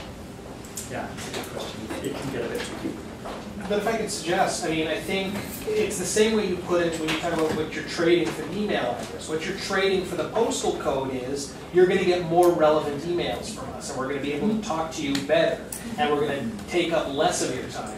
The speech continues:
Speaker 2: So that, to me, is the trade that you're, that you're pitching to them. So, um, the question I had was around segmenting, an idea that I've been playing with is also segmenting based on how long they've been on our email list.
Speaker 1: Mm-hmm.
Speaker 2: Because, you know, we've got a good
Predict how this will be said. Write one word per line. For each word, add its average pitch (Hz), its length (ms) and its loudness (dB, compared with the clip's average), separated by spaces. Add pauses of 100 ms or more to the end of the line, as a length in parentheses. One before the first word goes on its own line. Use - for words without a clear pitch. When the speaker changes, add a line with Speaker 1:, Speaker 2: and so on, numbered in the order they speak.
Speaker 2:
So - 180 -6
that, 151 360 2
to 156 120 -4
me, 135 180 -4
is - 120 0
the 151 120 -6
trade 143 460 -2
that - 160 -10
you're, 127 100 -8
that 117 420 -10
you're - 240 -10
pitching - 280 -8
to - 80 -10
them. - 180 -6 (140)
So, - 200 -8 (1160)
um, 160 240 0
the 170 100 -2
question 277 400 4
I 269 60 2
had 143 380 0
was 143 280 0
around 147 600 2
segmenting, 147 880 -2 (100)
an 156 60 0
idea 220 300 4
that 180 40 2
I've 165 160 2
been 151 140 -4 (160)
playing 147 400 -2
with - 420 -6
is 143 160 0
also 160 360 2
segmenting 147 840 -2
based 143 260 -4
on 139 60 -6
how 143 220 2
long 139 580 4
they've 120 180 -4
been 123 140 -4
on 117 140 -6
our 113 60 -6
email 110 360 -6 (220)
list. 123 300 -6
Speaker 1:
Mm-hmm. 143 160 -6 (300)
Speaker 2:
Because, 147 920 2
you 165 60 -2
know, 135 180 0
we've 151 140 -4
got 180 120 2
a 170 80 2
good 220 400 4